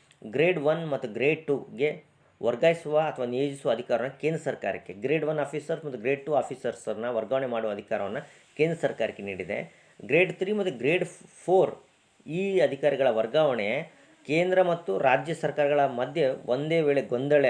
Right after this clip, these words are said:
ಅಂದ್ರೆ ಈ, ಈ ಗ್ರೇಡ್ ತ್ರೀ ಮತ್ತು ಗ್ರೇಡ್ ಫೋರ್‌ಗೆ ಸಂಬಂಧಪಟ್ಟಂಥ ಏನಾದರೂ ಗೊಂದಲ ಉಂಟಾದ್ರೆ ಆಗ ಲೆಫ್ಟಿನೆಂಟ್ ಗವರ್-, ಗವರ್ನರ್ ಏನಿದ್ದಾರೆ ಅವರು ತೀರ್ಮಾನ ತೆಗೆದುಕೊಳ್ಳುವ ಅಧಿಕಾರವನ್ನು ನೀಡಿದೆ. ಈ ಮೂಲಕನೂ ಕೂಡ ಇಲ್ಲಿಯೂ ಕೂಡ ಲೆಫ್ಟಿನೆಂಟ್ ಗವರ್ನರ್‌ನ ಮುಖ್ಯ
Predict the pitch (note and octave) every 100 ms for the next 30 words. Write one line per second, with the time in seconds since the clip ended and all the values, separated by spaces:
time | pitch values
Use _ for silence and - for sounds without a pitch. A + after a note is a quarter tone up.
0 | - D3 F3 C3 B2+ B2 A#2+ A2+ G#2 B2+
1 | F3 E3+ - D#3+ F#3 C#3+ - - - B2+
2 | D#3 - C3+ C3 - B2 A#2+ - G#2+ G#2+
3 | C3 A2+ A#2 A#2 A2 A2 A2 B2+ B2+ G2+
4 | F#2+ E2+ - D3+ - _ _ - - _
5 | - D#3 D3 B2+ C3 - F3 E3+ E3 C3
6 | B2+ C#3+ D3+ C#3+ A2 A#2+ C#3+ E3 C#3+ A#2+
7 | A2+ G#2 G#2 D3 - - _ _ - A2
8 | F3 F#3+ A2 - _ _ _ _ _ -
9 | - D3+ D3+ C#3 C3 A#2 B2 A#2 A2 C3
10 | A2+ G#2+ C3+ C#3+ A2+ F#2+ - - D3 E3
11 | D#3+ D3 C#3+ C#3+ C#3 E3 G3 G3+ - -
12 | C#3+ D#3+ F3 E3+ C#3 D3+ D3+ B2 - -
13 | D#3+ D3+ B2+ B2 C#3 D#3+ F#3 C3 A2+ -
14 | - _ _ - C3+ C#3 D#3+ D3+